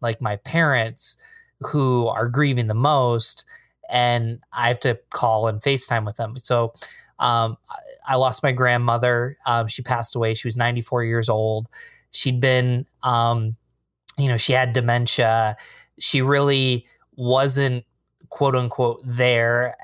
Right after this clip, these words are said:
And I cherished the last moment I had with her.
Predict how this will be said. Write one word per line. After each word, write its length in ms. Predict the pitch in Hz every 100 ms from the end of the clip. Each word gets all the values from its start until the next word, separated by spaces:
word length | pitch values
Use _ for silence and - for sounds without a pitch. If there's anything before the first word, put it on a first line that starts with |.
| -
And 240 | 120 117 107
I 80 | 117
cherished 500 | - 151 139 120 -
the 60 |
last 280 | 113 117 -
moment 280 | 120 113 107
I 80 | 107
had 240 | 127 123
with 200 | 120 113
her. 240 | 123 113